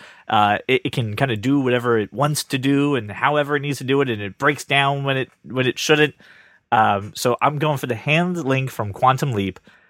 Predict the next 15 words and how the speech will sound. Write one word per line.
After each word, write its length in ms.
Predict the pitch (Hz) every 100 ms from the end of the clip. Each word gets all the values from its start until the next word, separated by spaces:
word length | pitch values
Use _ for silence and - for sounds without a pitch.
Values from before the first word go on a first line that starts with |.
| _ _ -
Uh, 400 | 110 107 104 101 -
I, 520 | 120 127 127 120 117 -
for 140 | -
my 120 | 139
second 420 | 117 - 254 240 220
one, 340 | 220 226 233 _ _ _ _ -
I 140 | 131
would 180 | 165 180
like, 420 | 160 156 151 - -
uh, 280 | 127 120 117 -
the 260 | 117 139
original 480 | 135 131 151 185 170
screen 340 | - - 165 156
use 460 | 147 143 - - - _ _ _ -
costume 720 | - 180 170 - 185 190 220